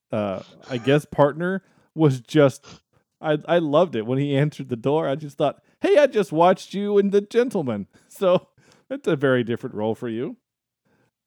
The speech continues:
Um, but no, I,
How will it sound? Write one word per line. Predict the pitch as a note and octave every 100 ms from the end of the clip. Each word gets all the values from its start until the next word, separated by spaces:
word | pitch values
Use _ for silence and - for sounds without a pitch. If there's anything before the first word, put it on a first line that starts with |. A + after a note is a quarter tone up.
| -
Um, | F2+ F2 E2 D#2+ _ _ _ _ _ _ _ _ _ _
but | - C3+
no, | E3+ E3
I, | C3+ A3